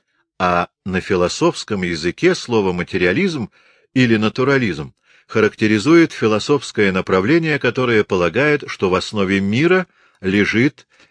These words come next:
движущаяся материя. В этом и только в этом смысле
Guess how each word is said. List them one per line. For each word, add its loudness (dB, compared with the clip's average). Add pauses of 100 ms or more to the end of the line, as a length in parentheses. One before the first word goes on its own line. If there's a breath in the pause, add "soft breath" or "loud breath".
движущаяся -2
материя. -4 (800)
В -4
этом 2
и -4
только 0
в 0
этом 0
смысле -6